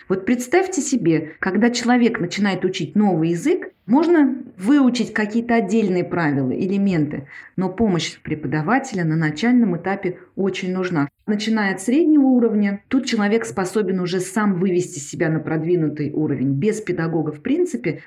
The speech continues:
при условии, что у него достаточно общения, достаточно собеседников для общения. Ну, конечно, если есть преподаватель, то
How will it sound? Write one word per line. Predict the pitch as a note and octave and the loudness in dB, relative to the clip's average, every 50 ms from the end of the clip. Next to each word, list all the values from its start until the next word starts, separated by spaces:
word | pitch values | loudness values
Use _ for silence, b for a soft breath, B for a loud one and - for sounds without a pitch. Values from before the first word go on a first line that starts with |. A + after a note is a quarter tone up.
| B B | B B
при | - G#3 A3 | -2 0 0
условии, | G3+ F#3 - - A3+ A#3+ C4+ D4 C#4 B3+ G#3+ | 0 -2 -2 -2 0 2 2 4 4 4 2
что | - - - F#3 | 0 -2 -2 -2
у | F3+ | 0
него | F#3 F#3+ G3 G#3+ G#3 | 0 0 0 0 0
достаточно | F#3 F3 F3 - - F#3+ - - - - - E3 | 0 -2 -2 -2 -4 -4 -4 -6 -8 -8 -6 -4
общения, | D#3+ D#3+ - - - C#4+ E4 F4+ D#4+ D4 | -4 -6 -6 -4 -2 0 0 2 2 2
достаточно | B3 F#3 F3 - - - F#3+ F#3 - - E3+ D3+ | 2 2 0 -4 -2 -4 -4 -4 -4 -4 -6 -6
собеседников | - - - C#3+ D#3+ - - C4 C4+ C4 B3+ B3 B3 G#3+ F#3+ E3+ | -6 -6 -6 -6 -4 -2 0 0 2 2 2 0 0 -2 -4 -2
для | F3 F3+ | -2 -2
общения. | F3+ F3+ - - G3 F3+ E3+ E3 D#3 D#3+ B B B B | -2 -4 -6 -6 -4 -4 -2 -2 -2 -4 B B B B
Ну, | - F3 D#3+ | -4 -4 0
конечно, | - E3+ F3+ G#3 B3+ B3 - G3 | 0 2 4 4 4 4 2 -2
если | F3 E3+ - D#3+ | -2 -2 -2 -2
есть | E3 F3 F3 | -2 -2 -2
преподаватель, | - - D3+ - - C#3+ D3+ D#3 D#3 G3+ A3+ A#3 - - - | -4 -6 -6 -4 -2 -2 0 0 0 -2 -4 -4 -6 -12 -12
то | - - - F#3 F3+ | -6 -6 -6 -6 -6